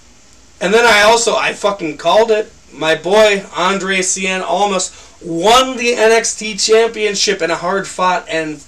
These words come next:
back-and-forth match from Drew McIntyre,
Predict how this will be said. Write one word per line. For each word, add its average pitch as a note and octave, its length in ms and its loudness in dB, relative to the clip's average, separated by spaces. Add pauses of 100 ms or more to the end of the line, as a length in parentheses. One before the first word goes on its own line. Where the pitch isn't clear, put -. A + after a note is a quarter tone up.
(160)
back-and-forth E3+ 720 -4
match E3+ 320 -4
from - 680 -10
Drew B3+ 200 -4
McIntyre, A3+ 840 2